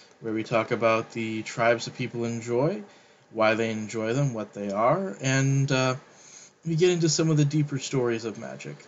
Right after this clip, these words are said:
So, I am your host with the most, J-Ro the Unsummoned Skull, and I'm joined today by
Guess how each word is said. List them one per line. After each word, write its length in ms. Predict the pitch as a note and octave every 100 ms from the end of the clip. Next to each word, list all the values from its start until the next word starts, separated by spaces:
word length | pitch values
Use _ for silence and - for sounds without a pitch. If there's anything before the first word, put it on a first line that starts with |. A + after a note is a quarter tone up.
| - _ - - _ _ _ _ _ _
So, 460 | - B2+ B2 A#2+ A#2+
I 140 | A#2+ A#2
am 360 | A#2 A#2 A#2
your 100 | A2
host 220 | A2+ A#2 A#2+
with 80 | A#2
the 80 | A2+
most, 280 | A#2 A#2
J-Ro 320 | - A#2+ A#2 A#2
the 100 | A#2
Unsummoned 420 | A#2 - A#2 A#2
Skull, 380 | - C3+ D3+ F#3
and 100 | B2+
I'm 140 | A#2
joined 260 | A#2+ A#2+ A#2
today 300 | A#2+ A#2+ A#2
by 480 | A2 A2 B2 F#3+